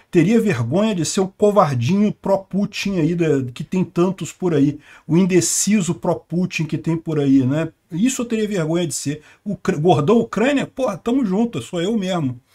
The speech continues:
E várias outras pessoas, obrigado aí ao pessoal que sugeriu a notícia, obrigado a você que tá assistindo o nosso vídeo. Se você gosta do nosso conteúdo, por favor, deixe o seu like e se inscreva aqui no canal, né? Pois bem,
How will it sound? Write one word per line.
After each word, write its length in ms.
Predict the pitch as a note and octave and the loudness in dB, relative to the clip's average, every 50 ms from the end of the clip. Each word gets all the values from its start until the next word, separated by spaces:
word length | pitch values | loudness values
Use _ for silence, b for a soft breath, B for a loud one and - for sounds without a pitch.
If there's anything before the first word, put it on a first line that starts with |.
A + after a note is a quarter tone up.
| B B B B B B B B B B | B B B B B B B B B B
E 220 | A3+ B3+ B3 - | 4 4 4 4
várias 320 | C#3+ D#3 G#3+ A3+ A3+ F#3+ F3 | 4 6 6 8 8 6 4
outras 220 | G3+ G3+ - - | 4 0 -2 -4
pessoas, 380 | - E3 C#3 - - G#3+ G3 F#3+ | -2 -4 -2 0 2 2 2 2
obrigado 420 | F#3+ F#3 F#3 - E3+ F#3 F3+ F3+ | 2 2 2 4 6 6 6 4
aí 80 | F3 E3+ | 4 0
ao 60 | D#3+ | 0
pessoal 260 | E3 D#3+ D3 - D#3 | -2 -4 -4 -4 -4
que 80 | D#3 - | -4 -4
sugeriu 320 | D#3+ D3 D3+ D3+ D3 D3 | -2 -2 0 2 2 2
a 60 | D3+ | 0
notícia, 360 | E3 G3 F#3+ - A#3 A3+ A3+ A#3 | 0 -2 -2 0 0 0 0 0
obrigado 320 | A#3 A#3+ A3 A3+ A3+ A3+ | 0 0 0 0 0 0
a 40 | G#3+ | 0
você 240 | G#3 G3 - A3+ A3+ | 0 -2 -2 -4 -4
que 80 | - | -4
tá 80 | - G3+ | -6 -6
assistindo 340 | - - F3 - - G3+ G3 | -6 -6 -6 -6 -4 -4 -2
o 60 | G3 | -2
nosso 260 | G3 F#3+ - - F#3 | -4 -4 -4 -4 -2
vídeo. 260 | E3+ G3+ G#3+ F#3+ G#3 | 0 0 0 0 -2
Se 100 | F#3 - | -4 -4
você 200 | F3 E3 - E3+ | -4 -4 -4 -4
gosta 320 | C#3+ D3 F#3 G3 F#3+ - F#3 | -4 0 0 0 0 0 -2
do 80 | F3+ | -4
nosso 240 | F3+ F3+ F3+ F3 - | -4 -4 -4 -4 -6
conteúdo, 540 | - E3+ C#3+ - F3 D3+ F#3 G3 F3+ G3 F#3+ | -8 -8 -4 -2 -2 -2 0 -2 -2 -4 -4
por 200 | - - A3 G#3+ | -4 -4 -6 -4
favor, 520 | - - F#3+ D3+ B2+ D3+ F3+ G3 G3 G3 _ b b b b b b | -2 0 0 0 0 0 0 -2 -2 -4 _ b b b b b b
deixe 220 | F3+ A3+ A3+ A3+ | -2 0 0 0
o 40 | G#3 | -2
seu 200 | - - G3 E3+ | -4 -4 -2 2
like 340 | D3 D3+ E3+ F3+ E3+ - F3 | 4 4 4 4 2 -2 -6
e 40 | D#3+ | -6
se 120 | - - | -4 -4
inscreva 560 | C#3+ - - - D#3+ E3+ E3+ D#3+ E3 D3 D#3+ | -6 -6 -6 -4 -2 -2 -2 -2 -2 -2 -2
aqui 240 | D3+ D3+ - - D#3+ | -2 -4 -4 -4 -4
no 100 | D#3 D#3 | -4 -4
canal, 440 | D#3 - D#3+ C#3+ A#2+ G#2+ G#2+ A#2+ B2 | -2 -2 -2 -2 -2 -4 -8 -6 -2
né? 180 | D3 F#3 G#3 G#3 - B B B B B B B B | 0 0 0 0 -2 B B B B B B B B
Pois 160 | B F#4 D#4 | B -2 2
bem, 240 | G#3+ A3 G#3+ F#3+ - | 4 6 4 4 2